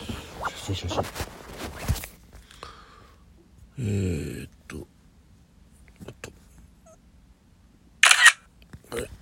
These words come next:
えー、でですね、体温を変えたいと思います。えーっ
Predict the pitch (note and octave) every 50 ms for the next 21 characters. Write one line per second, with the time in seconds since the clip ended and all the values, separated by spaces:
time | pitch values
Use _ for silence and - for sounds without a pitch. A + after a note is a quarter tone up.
0 | - - - - B2 B2 A2+ A2 G#2+ G#2+ G#2 G#2 G#2 F2 - A2 G2+ F#2+ F#2+ F#2+
1 | - - F#2+ G2 G#2 G#2+ - - - - G2+ G#2 G2+ F#2+ F2+ E2+ E2+ - - G2
2 | F#2+ G2 - A#2 A2 - F#2+ F#2 - - - - - - - - - - - -
3 | - - - - - - - - - - - - - - - - - - - -
4 | - - - - - - - - - - - - - - B2+ B2 A#2+ A#2+ A#2+ A2+
5 | A#2 A#2+